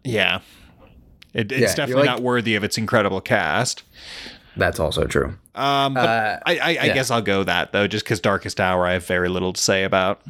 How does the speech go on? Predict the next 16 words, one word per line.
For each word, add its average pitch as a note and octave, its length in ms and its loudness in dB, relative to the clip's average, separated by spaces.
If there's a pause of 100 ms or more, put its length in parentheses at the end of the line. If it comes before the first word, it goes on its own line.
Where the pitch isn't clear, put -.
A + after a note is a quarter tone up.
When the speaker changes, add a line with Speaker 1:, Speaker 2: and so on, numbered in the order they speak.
(640)
Speaker 2:
Exactly. F#2+ 500 0 (140)
It G#2 100 -6
felt G#2+ 140 0
like G#2+ 100 0
an G#2 80 -2
obligation, F#2+ 520 2
almost. G2+ 360 -2 (240)
Speaker 1:
Yeah. F2 160 0
Speaker 2:
Uh, A2 420 0 (880)
Anna C3+ 220 0
Karenina C#3 540 0
or A#2 320 0
Beauty G#2+ 340 0
and G2+ 100 0
the F#2 60 -2
Beast? - 460 -4